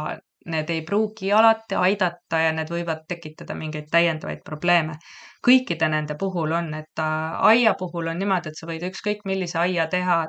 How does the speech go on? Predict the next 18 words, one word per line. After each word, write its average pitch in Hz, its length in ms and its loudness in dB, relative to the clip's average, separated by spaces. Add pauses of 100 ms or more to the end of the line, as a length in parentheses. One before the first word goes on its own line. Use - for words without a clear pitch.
(440)
ta 160 100 0
võib, 160 360 -2 (120)
selline 165 360 -4
koer 160 300 4
võib 156 180 -4
ikkagi 165 320 -6
üle 165 220 2 (380)
hakata 160 380 -4
minema, 170 360 0
et, 160 160 -4
äh, 170 280 0
selliste 269 400 2
koertega, 214 420 4
kellel 160 300 2
on 160 80 0
väga-väga 190 560 6
suur 180 360 0
kirg 190 300 0